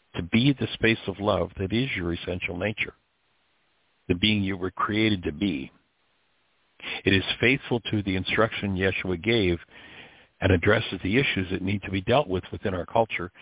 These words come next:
in order to produce the space of love that is so needed in ourselves, our homes, our country, and our world. So this that I'm about to share with you from,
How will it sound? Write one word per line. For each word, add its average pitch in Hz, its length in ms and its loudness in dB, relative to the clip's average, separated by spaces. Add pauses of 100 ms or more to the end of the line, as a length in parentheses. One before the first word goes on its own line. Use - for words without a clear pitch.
(220)
in 92 80 -6
order 98 200 2
to 95 100 -8
produce 104 320 -2 (120)
the 87 60 -6
space - 360 -2
of 87 120 -8
love 92 260 0 (580)
that 98 140 2
is 92 160 0
so 98 100 6
needed 92 340 0
in 85 200 -4
ourselves, 87 520 0 (120)
our 80 140 -4
homes, 85 380 -8
our 80 120 -8
country, 82 480 -6
and 82 160 -2
our 76 100 -2
world. 76 300 -6 (3750)
So 107 80 4
this 120 200 2 (1200)
that 101 140 2
I'm 98 100 0
about 95 300 0
to - 80 -2 (140)
share 139 180 2
with 98 160 -6
you 95 120 -4 (120)
from, 95 400 -4